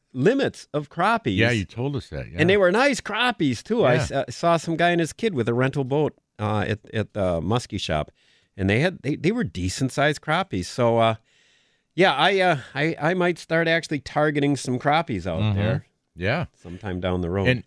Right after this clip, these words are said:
Speaker 2: and, you know, a lot of our area lakes, some of the lakes have a real good size structure on, on panfish, and some don't. You know, like, kinda like Pewaukee used to be, you know.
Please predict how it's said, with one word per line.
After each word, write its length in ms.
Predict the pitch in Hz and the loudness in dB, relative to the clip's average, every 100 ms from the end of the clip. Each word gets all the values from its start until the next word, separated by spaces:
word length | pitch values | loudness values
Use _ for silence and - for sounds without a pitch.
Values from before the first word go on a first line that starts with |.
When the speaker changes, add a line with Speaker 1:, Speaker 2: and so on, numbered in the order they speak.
| - | -2
Speaker 2:
and, 100 | 135 | 0
you 80 | |
know, 160 | 139 135 | 2 0
a 20 | |
lot 260 | 117 131 185 | 2 2 2
of 100 | 135 | 0
our 160 | 120 | 0
area 340 | 101 123 120 107 | 2 2 2 2
lakes, 540 | 110 127 - - - - - 67 - | 2 0 -2 -12 -14 -14 -20 -20 -12
some 340 | - 151 220 | -2 0 0
of 60 | 262 | 0
the 100 | 214 | 2
lakes 380 | 160 160 151 - | 2 0 -2 -2
have 200 | 127 107 | -2 0
a 60 | |
real 340 | 104 104 156 151 | -4 -2 -2 -2
good 260 | 123 143 | -2 -4
size 300 | - 131 139 | -2 0 0
structure 640 | - 147 131 - 143 135 - _ | 0 -2 -2 -2 -2 -2 -6 _
on, 280 | 101 104 98 | 0 0 -2
on 200 | 98 98 | -4 -2
panfish, 640 | 104 123 127 - 127 - - _ _ _ - | 0 0 0 -2 -2 -2 -12 _ _ _ -2
and 140 | 135 | -2
some 240 | - 151 135 | 2 0 2
don't. 360 | 101 80 _ _ _ _ | -2 -4 _ _ _ _
You 100 | 123 | -2
know, 140 | 107 - | -2 0
like, 340 | 120 - - - _ | -2 -2 -10 -20 _
kinda 220 | - 123 | -4 0
like 200 | 117 107 | 0 -2
Pewaukee 440 | - 113 104 98 104 | -2 0 0 0 0
used 240 | 95 95 | 0 -2
to 60 | - | -8
be, 160 | 69 67 | -10 -10
you 140 | 67 | -6
know. 200 | 78 85 | -4 -6